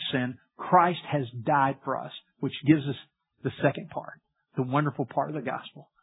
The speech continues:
the wonderful truth of the gospel. That once I've received and accepted Christ, I am more loved and accepted by God than I ever could have ever hoped or imagined. I am fully accepted. It doesn't matter what has happened in my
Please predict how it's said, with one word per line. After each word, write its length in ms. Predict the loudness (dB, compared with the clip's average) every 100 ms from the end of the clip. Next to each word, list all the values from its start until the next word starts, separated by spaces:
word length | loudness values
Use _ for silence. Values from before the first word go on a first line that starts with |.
| -6
the 80 | -4
wonderful 460 | -2 -2 -4 -8 -2 2
truth 220 | 2 0
of 60 | -6
the 80 |
gospel. 480 | -2 -2 -4 -10 -18 _ _ -20 -6
That 120 | -2
once 200 | 2 4 6
I've 200 | 6 6 0
received 540 | -2 -2 2 4 4 0
and 120 | -4
accepted 340 | -2 -2 -2
Christ, 340 | -2 0 0 -4 -16 -20 _
I 160 | 4 6
am 120 | 4
more 200 | 4 2
loved 500 | 4 8 8 8 4
and 100 | 0
accepted 640 | -2 -2 2 2 0 0
by 180 | 2 2
God 380 | 2 2 2 0 -6 -2
than 140 | 0 2
I 220 | 0 -2 0
ever 320 | 4 6 4 4
could 220 | 4 4
have 180 | 0 -10 -6
ever 240 | -4 -2 -4
hoped 460 | -2 -4 -4 -10 -20 _ _
or 140 | -6
imagined. 520 | -4 -2 -4 -6 -14 -20 _ -18 -2 10
I 160 | 12 12
am 120 | 8 12
fully 280 | 12 12 10
accepted. 680 | 6 10 12 12 6 -2 -4 _ _ -20 4
It 140 | 12 12
doesn't 400 | 12 12 10 12
matter 320 | 12 12 12
what 200 | 12 12
has 120 | 10
happened 360 | 12 12 10 4
in 60 | 6
my 200 | 6